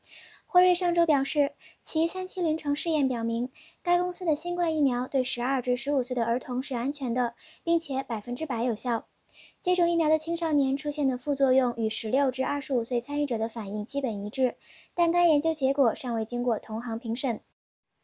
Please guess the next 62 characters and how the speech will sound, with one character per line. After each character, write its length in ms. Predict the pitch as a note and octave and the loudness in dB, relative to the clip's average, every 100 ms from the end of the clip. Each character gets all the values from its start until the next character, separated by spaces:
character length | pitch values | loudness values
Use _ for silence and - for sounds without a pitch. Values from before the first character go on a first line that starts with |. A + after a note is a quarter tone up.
| _ _ _ _ | _ _ _ _
当 180 | - F#4 | -6 -4
时， 300 | F4+ D#4+ D#4+ - | -2 0 0 0
辉 160 | F4+ | 2
瑞 120 | F4 | 2
就 140 | E4 E4 | 4 0
表 220 | C4+ B3+ | 0 -4
示 200 | - D4 | 0 0
将 200 | C#4 D4 | 0 -2
尽 160 | D#4+ D4+ | 0 -2
快 160 | D4 | -2
申 200 | C#4 D4 | 0 -2
请 220 | D#4+ C4 | -2 -4
扩 140 | A#3+ C4 | -4 -4
大 180 | B3 B3 | -4 -4
紧 180 | A3+ | -4
急 140 | G#3+ B3 | -2 0
使 140 | - | 0
用 100 | A3+ | -2
授 180 | A#3 C#4+ | 0 0
权。 320 | C4+ B3+ A#3+ - - - - | 0 -2 -4 -8 -20 -20 -6
辉 180 | - F4 | 4 6
瑞 160 | F4 | 6
首 160 | D#4+ B3+ | 4 0
席 160 | C4+ | 0
执 140 | C4+ D4 | 0 0
行 180 | C#4+ C4 | 0 0
官 220 | D4 D4 | 2 2
阿 160 | C#4 | 0
尔 100 | B3+ | -2
伯 180 | A3+ A3+ | 0 -2
特· 220 | A#3 D4+ B3 | -2 0 0
布 140 | - | 2
尔 140 | C4 G#3 | 2 2
拉 160 | A#3 | -2
表 200 | C4 B3+ | -4 -4
示， 260 | A3 C4+ A#3+ _ _ _ _ _ _ - - _ | -2 -2 -2 _ _ _ _ _ _ -20 -20 _
他 160 | - F4+ | -4 0
希 160 | F#4 | 0
望 160 | F4+ E4+ | 0 0
在 160 | E4+ | 0
下 220 | E4 F4 D#4+ | 2 4 2
一 60 | |
学 160 | D4+ D4 | 4 2
年 180 | C#4+ D4 | 2 2
开 180 | E4 | -2
始 140 | E4 A#3+ | -4 -2
之 140 | C#4 | 0
前 320 | C#4 B3+ A#3+ B3 | 0 0 -2 2
为 140 | C4 | 2
十 160 | - A#3+ | 2 0
二 200 | C4+ C#4 | -2 -2
至 140 | C4+ | -2
十 160 | - D#4+ | -2 0
五 100 | C#4 | 0
岁 140 | C4 | 0
的 60 | B3 | -2
孩 180 | - A#3+ | -4 -4
子 220 | C#4+ B3 | 0 0
接 180 | B3+ B3+ | 2 0
种 160 | A3+ | 2
疫 120 | A#3+ | 2
苗。 280 | B3 B3 B3 | 2 2 -2